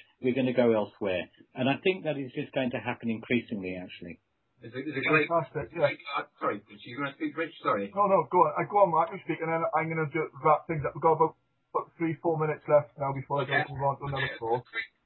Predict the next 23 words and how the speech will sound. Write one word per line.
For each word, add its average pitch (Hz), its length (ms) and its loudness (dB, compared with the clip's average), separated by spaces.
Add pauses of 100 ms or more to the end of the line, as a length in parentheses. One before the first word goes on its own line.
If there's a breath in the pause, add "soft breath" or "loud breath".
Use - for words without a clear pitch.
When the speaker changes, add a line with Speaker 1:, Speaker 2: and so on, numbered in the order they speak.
Speaker 2:
a 151 80 -4
quick 233 300 0
thing. 127 220 -2 (440 soft breath)
Do, - 80 -14 (320)
do, - 220 -8
I, 208 240 2 (160)
I 196 140 2
noticed 214 420 -2
that 175 160 2
in 151 100 2
the... 151 180 2
I 165 60 -4
mean, 175 100 4
I 190 120 4
first - 240 -2
got 113 140 -4
into 107 100 -12
this, 113 180 -8 (160)
uh, - 40 -8
after... 123 580 -2
Uh, 123 60 0 (340)
what's 143 180 -10
it, 123 160 -12